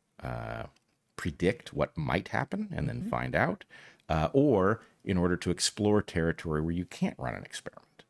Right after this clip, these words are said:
Speaker 1: right? So I don't know what will happen here. I don't know if we will ultimately find, uh, terrible people who, uh, misunderstand what the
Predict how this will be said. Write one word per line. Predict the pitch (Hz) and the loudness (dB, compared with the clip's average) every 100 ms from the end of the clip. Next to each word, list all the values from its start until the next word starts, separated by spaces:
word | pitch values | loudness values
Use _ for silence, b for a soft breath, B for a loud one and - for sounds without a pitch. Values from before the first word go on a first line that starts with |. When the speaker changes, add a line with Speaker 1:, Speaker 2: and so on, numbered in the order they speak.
| _ | _
Speaker 1:
right? | 65 80 - _ _ _ _ _ _ _ - - | -2 -2 -2 _ _ _ _ _ _ _ -20 -2
So | 92 - | 0 4
I | 143 | 4
don't | 139 | 6
know | 117 | 4
what | 98 - | 4 2
will | 69 | -2
happen | - - - | -6 -10 -14
here. | - | -4
I | - 98 | 0 4
don't | 117 123 | 4 4
know | 92 85 | 2 2
if | 78 | 2
we | 78 | 0
will | 78 - | -2 -2
ultimately | 95 87 80 - 73 | -2 -2 -6 -4 -4
find, | - 69 67 67 B B B B B _ | -4 -4 -4 -6 B B B B B _
uh, | 80 73 - - - _ | -2 0 -2 -8 -18 _
terrible | - 117 110 87 | 2 4 4 0
people | - 82 76 73 73 | -4 -6 -4 -4 -4
who, | 73 73 67 - _ _ | -4 -6 -6 -12 _ _
uh, | 71 65 | -10 -6
misunderstand | 78 101 - 85 78 - - - - - 85 80 73 | -4 -2 0 -2 -2 -6 -10 -16 -10 -4 0 0 -2
what | 69 - | -6 -4
the | 71 | -4